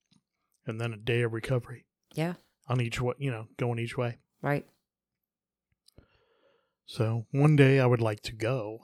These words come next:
Speaker 1: I'm
Speaker 2: Yes, but it's gonna have to be a trip
Speaker 1: Yeah, I
Speaker 2: going
Speaker 1: mean,
Speaker 2: that way
Speaker 1: you
Speaker 2: and
Speaker 1: know,
Speaker 2: then
Speaker 1: the only, they're offering some good incentives on
Speaker 2: Yes,
Speaker 1: it.
Speaker 2: they are. But it's a long trip to get there.
Speaker 1: It is. Uh,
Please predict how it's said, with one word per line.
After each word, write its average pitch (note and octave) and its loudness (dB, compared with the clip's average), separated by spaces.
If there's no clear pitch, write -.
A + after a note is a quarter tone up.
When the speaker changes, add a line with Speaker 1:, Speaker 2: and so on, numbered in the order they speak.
Speaker 1:
I'm G#2+ -18
Speaker 2:
Yes, - -4
but C#3+ -4
it's C#3 -10
gonna C#3+ 0
have C#3 -2
to D3 -2
be C3+ -2
a B2 -2
trip - -4
Speaker 1:
Yeah, F3 4
I E3 6
Speaker 2:
going E3+ 4
Speaker 1:
mean, F3 6
Speaker 2:
that C3+ 2
way B2 -2
Speaker 1:
you B2+ 0
Speaker 2:
and A#2+ 2
Speaker 1:
know, C#3 4
Speaker 2:
then C3 2
Speaker 1:
the B2+ 2
only, D#3 4
they're B2+ -4
offering D#3+ -4
some C#3 -8
good D#3 -6
incentives C3+ -8
on F#3+ -8
Speaker 2:
Yes, G3+ 0
Speaker 1:
it. A#2+ -6
Speaker 2:
they F#3+ 0
are. E3+ -6
But E3 -2
it's E3+ -4
a F#3 0
long E3+ -2
trip - -8
to D#3 -10
get G#3+ -6
there. C#3+ -12
Speaker 1:
It D3 4
is. A#2+ 2
Uh, C3+ 0